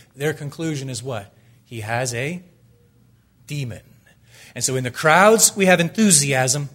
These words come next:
misplaced. In, in the brothers we have skepticism. He is out of his mind.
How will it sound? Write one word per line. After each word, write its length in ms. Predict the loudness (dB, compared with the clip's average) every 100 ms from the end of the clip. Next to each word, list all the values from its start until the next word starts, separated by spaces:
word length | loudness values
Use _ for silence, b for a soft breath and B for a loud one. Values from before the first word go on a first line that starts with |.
| -4
misplaced. 800 | 0 0 0 -4 -4 -8 -12 -16 _ _ b b b -4
In, 200 | -4 -2
in 200 | -4 -4
the 80 |
brothers 680 | -2 4 4 8 6 6 4
we 120 | 2
have 180 | 0 4
skepticism. 920 | 6 6 6 0 2 2 4 2 -4 -6
He 200 | 2 4
is 120 | 6
out 140 | 4
of 80 | 2
his 120 | -4
mind. 360 | -4 -6 -6